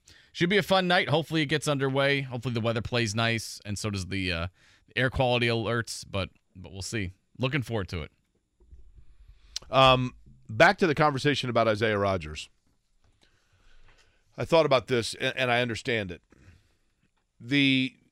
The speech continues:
Speaker 2: the appearance of hypocrisy for the National Football League that they would be sponsored by or partnered with sports gambling apps while then telling their players that they can't wager on N F L games and suspending them. Um,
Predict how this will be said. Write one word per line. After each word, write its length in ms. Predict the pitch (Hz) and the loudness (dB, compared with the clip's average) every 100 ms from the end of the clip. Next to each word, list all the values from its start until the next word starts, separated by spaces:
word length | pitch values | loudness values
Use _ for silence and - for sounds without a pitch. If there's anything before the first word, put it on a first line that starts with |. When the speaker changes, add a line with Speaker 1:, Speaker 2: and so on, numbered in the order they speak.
| _ _ _ _ _ _ _ _ _ _ _ _ - | _ _ _ _ _ _ _ _ _ _ _ _ -4
Speaker 2:
the 120 | 127 | -2
appearance 440 | 127 165 190 160 | 2 2 2 2
of 80 | 147 | 0
hypocrisy 680 | 127 107 135 135 127 - 123 | -2 2 2 2 -2 -6 -6
for 120 | 101 | -4
the 80 | 107 | -2
National 380 | 110 117 - 101 | 0 0 -2 -4
Football 380 | 120 - 104 98 | -4 0 0 0
League 200 | 101 87 | -2 -4
that 160 | 92 | -2
they 120 | 110 | 0
would 180 | 107 101 | 0 0
be 100 | 101 | -2
sponsored 540 | 95 - 139 139 135 107 | -2 4 4 4 2 4
by 160 | 110 | 4
or 160 | 104 101 | 2 -2
partnered 500 | - 117 110 101 90 | 2 0 2 -2 0
with 340 | 101 92 - | 0 -2 -6
sports 400 | - - 113 107 | -10 -2 0 0
gambling 460 | - 113 101 101 101 107 | 0 -2 0 -4 -4 -2
apps 420 | 104 92 - - | -2 -2 -10 -14
while 240 | 113 107 98 | -2 0 2
then 320 | 107 107 87 - | 0 0 -4 -6
telling 300 | 117 117 107 | -2 0 0
their 120 | 101 | -2
players 440 | - 110 101 92 82 | 0 0 2 0 -4
that 160 | 92 | -4
they 120 | 92 | -4
can't 280 | 87 104 95 | -4 -4 -4
wager 460 | 92 98 101 90 87 | -4 0 0 -2 -6
on 180 | 90 90 | -8 -8
N 140 | 101 | -8
F 180 | 90 104 | -6 -6
L 120 | 90 | -8
games 360 | 85 87 82 - | -8 -10 -12 -12
and 140 | 95 | -14
suspending 640 | - - - 107 87 76 | -12 -14 -10 -8 -8 -10
them. 220 | 64 60 60 _ _ _ _ _ _ _ _ _ _ _ - _ _ _ | -14 -16 -20 _ _ _ _ _ _ _ _ _ _ _ -20 _ _ _
Um, 480 | 107 107 104 101 | -2 2 2 -2